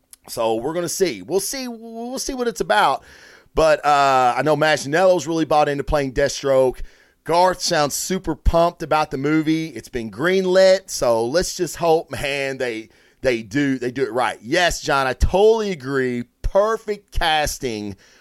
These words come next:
for Deathstroke with Joe Manganiello. I mean, when he showed up on that boat at the end of B V S, spoiler alert, uh, which actually Zach kind of, he kind of ruined this scene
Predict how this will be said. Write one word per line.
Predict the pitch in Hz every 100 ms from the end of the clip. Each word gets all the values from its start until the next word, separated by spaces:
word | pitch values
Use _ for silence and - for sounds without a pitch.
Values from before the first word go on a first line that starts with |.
| _
for | - 127
Deathstroke | 107 127 113 131 113
with | 104
Joe | 101 107
Manganiello. | 110 104 110 92 87 160
I | 185
mean, | 185 170
when | 147
he | 202 311
showed | - - 214 208
up | 208
on | 175 170
that | 165 131
boat | 139 147
at | 143
the | 131
end | 135
of | 131
B | 135
V | 120 135
S, | 135 - _ _ -
spoiler | - 196 196 170
alert, | 147 139 135 135 _ 131
uh, | 135 127
which | 143 196
actually | 185 185 165 143
Zach | 107 175 175 170
kind | - 147 127
of, | 98 123 _ _ _ - _ _
he | - -
kind | 214 175
of |
ruined | 160 180 175 156
this | 147
scene | - 156 147 143